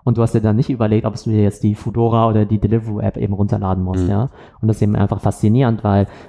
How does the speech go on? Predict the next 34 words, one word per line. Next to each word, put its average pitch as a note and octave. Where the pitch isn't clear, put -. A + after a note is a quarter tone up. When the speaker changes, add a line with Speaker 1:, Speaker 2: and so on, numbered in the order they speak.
Speaker 1:
ähm, G2+
die A2
Friction, D#3+
äh, A#2
warum A#2+
in A2+
Deutschland B2
du A#2
keine A#2
Adoption A#2
hast, D3
liegt B2
ja G#2
auch -
daran, B2+
dass A2+
jetzt, A2+
ähm, A2
du A#2+
ja A2
jetzt A2
einer G2+
Oma C3+
auch A2
nicht -
zumuten B2
kannst, B2
dass A#2
diese A2
hundert G#2+
Apps -
runterzuladen, F#2+
Speaker 2:
Ja. F2
Speaker 1:
ja. D#3+